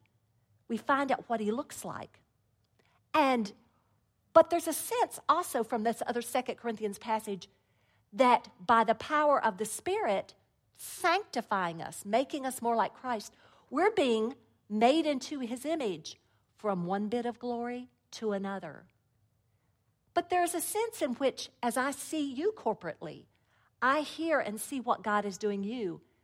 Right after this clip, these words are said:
in you. I see more of God's glory as well in you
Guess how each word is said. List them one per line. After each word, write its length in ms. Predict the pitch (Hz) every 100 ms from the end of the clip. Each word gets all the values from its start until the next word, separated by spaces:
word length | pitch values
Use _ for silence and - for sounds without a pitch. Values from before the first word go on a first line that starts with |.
| _ -
in 200 | 208 185
you. 420 | 269 247 165 165 _ _ _ _ _ -
I 160 | 262
see 280 | 330 - 254
more 240 | 202 196 -
of 180 | 185 -
God's 300 | 190 180 -
glory 600 | 190 202 202 190 185 175 _ _ _ _ -
as 160 | 202 196
well 520 | 214 254 175 143 - _ _ _ _ _ _
in 200 | 294 262
you 300 | 254 370 247